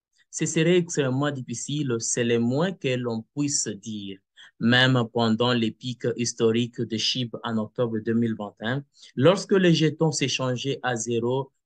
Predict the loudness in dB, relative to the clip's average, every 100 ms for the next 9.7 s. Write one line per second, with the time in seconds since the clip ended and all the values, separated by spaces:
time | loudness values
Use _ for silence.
0 | _ -6 -2 0 0 -4 _ _ -4 -2
1 | -2 -2 0 0 -2 -6 -6 -6 -6 -6
2 | -4 -4 -2 0 0 0 -4 _ _ -4
3 | 0 2 2 4 2 2 -2 0 -2 -4
4 | -8 -6 -6 -2 -2 -2 -2 -2 -4 -4
5 | -6 -2 -2 -2 -10 -4 -2 -2 -6 _
6 | -6 0 0 0 -2 -6 -8 -4 0 0
7 | -2 -2 0 0 -2 -8 -6 -2 0 0
8 | 0 0 -2 -6 -20 _ -2 -2 -2 -6
9 | -4 -2 -4 -4 -2 0 -2